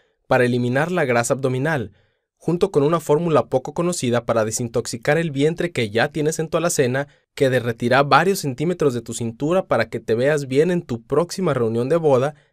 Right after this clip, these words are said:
aniversario o secundaria, o si tienes que bajar veinticinco kilos como Rebeca y Jim.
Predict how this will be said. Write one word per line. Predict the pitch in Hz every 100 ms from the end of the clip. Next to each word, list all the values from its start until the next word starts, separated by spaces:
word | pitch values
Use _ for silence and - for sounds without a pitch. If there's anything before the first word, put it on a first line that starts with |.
| _
aniversario | 113 117 107 101 - 120 135
o |
secundaria, | 151 151 180 156 127 135 - _ _
o | - 147
si | 135
tienes | - 175
que | -
bajar | 170 160 151
veinticinco | 165 151 117 - 151 151
kilos | 147 170 131 107
como | - 107 104
Rebeca | 98 107 104
y | 127
Jim. | 135 170 113